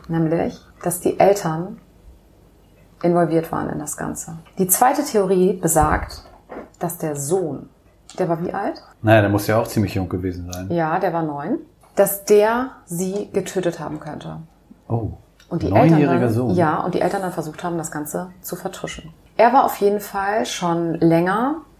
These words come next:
Speaker 1: auffällig gewesen. Es gab ein paar Situationen, wo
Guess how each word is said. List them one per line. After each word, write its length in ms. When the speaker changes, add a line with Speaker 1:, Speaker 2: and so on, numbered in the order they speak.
Speaker 1:
auffällig 440
gewesen. 580
Es 140
gab 160
ein 60
paar 180
Situationen, 840
wo 340